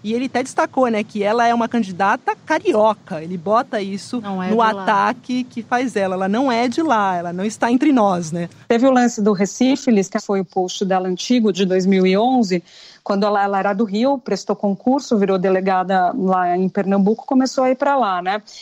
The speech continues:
Speaker 3: E teve um outro post dela que ela fala o seguinte, gente, "Nunca vi tanta gente feia reunida.
Speaker 2: Nossa, isso
Speaker 3: Estaria
Speaker 2: pegou
Speaker 3: eu
Speaker 2: demais.
Speaker 3: num parque de horrores?"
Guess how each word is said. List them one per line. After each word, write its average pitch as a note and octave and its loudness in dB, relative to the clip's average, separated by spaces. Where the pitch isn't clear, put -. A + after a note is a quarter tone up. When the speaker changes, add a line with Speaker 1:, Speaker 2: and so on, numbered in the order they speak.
Speaker 3:
E A#3 2
teve C4+ 0
um C#4+ 4
outro E4 0
post A#3+ -2
dela A#3 0
que - -8
ela A#3+ 0
fala C4 -2
o - -2
seguinte, A#3 2
gente, F#3+ 0
"Nunca C#4+ 2
vi A#3+ 2
tanta B3+ 0
gente A#3 0
feia A3+ 0
reunida. G3 2
Speaker 2:
Nossa, G#3 -6
isso G3 -2
Speaker 3:
Estaria B3+ 2
Speaker 2:
pegou A3 2
Speaker 3:
eu B3+ 2
Speaker 2:
demais. G#3 -6
Speaker 3:
num G#3 0
parque A3 -2
de E3+ -4
horrores?" G3 -2